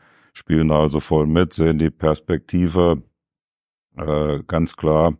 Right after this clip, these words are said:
auch da drin für Klaas, ne, dass wir das Portfolio erweitern. Traktor hat man eben gerade drüber gesprochen,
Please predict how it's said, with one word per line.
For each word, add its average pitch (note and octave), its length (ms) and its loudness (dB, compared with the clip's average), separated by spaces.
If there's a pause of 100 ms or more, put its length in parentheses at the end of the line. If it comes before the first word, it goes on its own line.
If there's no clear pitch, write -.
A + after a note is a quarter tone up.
(560)
auch D#2 180 -2
da D#2+ 240 2
drin E2 280 2
für D#2 180 -4
Klaas, E2 460 0
ne, D#2+ 140 -2
dass D2+ 200 -4
wir D#2 120 0
das D2 420 -4
Portfolio E2+ 840 0 (500)
erweitern. E2 840 0 (180)
Traktor D#2+ 440 0
hat D#2+ 120 -4
man D#2 140 -4
eben D#2+ 180 -2
gerade D#2 240 0
drüber E2+ 320 -4
gesprochen, E2+ 540 -2